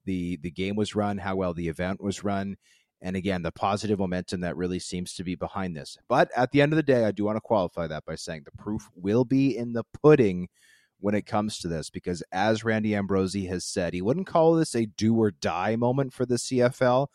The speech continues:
but he has essentially acknowledged that if they can't get this done, it's time to move on, at least for a significant period of time, and maybe try to crack the Maritimes nut,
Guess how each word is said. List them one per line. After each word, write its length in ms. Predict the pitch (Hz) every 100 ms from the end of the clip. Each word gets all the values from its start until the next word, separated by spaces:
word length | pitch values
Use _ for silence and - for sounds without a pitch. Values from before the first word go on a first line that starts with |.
| _ _ _
but 140 | 110
he 80 | 117
has 340 | 113 131 147 123
essentially 600 | 120 143 131 - 117 104
acknowledged 580 | 98 - 98 90 82 -
that 140 | 92
if 180 | 104 113
they 120 | 123
can't 380 | 110 - 131 135
get 180 | 135 117
this 180 | 120 104
done, 440 | 92 87 127 160 - _ _ _
it's 200 | 107 -
time 300 | - 131 120
to 80 | 104
move 240 | 98 87
on, 300 | 87 78 64
at 180 | 73 98
least 320 | 110 120 -
for 420 | - - 104 98 95 _
a 120 | 98
significant 720 | 90 - 95 98 - - 95 -
period 320 | 95 92 87
of 100 | 82
time, 440 | - 104 85 71 -
and 160 | 82
maybe 220 | 85 82
try 560 | 82 - 101 90 87 87 _ _ _
to 100 | -
crack 400 | 104 - 98 - -
the 120 | 90
Maritimes 720 | 82 98 92 - 87 78 -
nut, 240 | 87 80